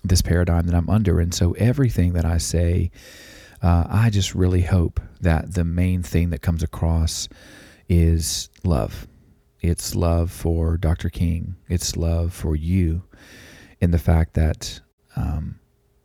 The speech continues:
somehow maybe you can connect to the power of having a dream. And, uh,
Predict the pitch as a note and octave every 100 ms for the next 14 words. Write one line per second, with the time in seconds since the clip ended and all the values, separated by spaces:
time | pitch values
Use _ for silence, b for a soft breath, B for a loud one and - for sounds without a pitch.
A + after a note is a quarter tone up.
0 | _ - G2+ F#2+ F2 F2 E2+ E2 E2+ F#2
1 | - F2 - E2 D#2+ - - - _ _
2 | - E2+ E2 D#2+ - E2 D#2+ E2 E2+ B
3 | B B B B B - D#2+ D#2+ - F2+
4 | F2 E2+ E2 E2 E2 D#2 E2+ B B B
5 | B B - E2+ E2 E2 E2+ - F2 F2+
6 | G1+ G1+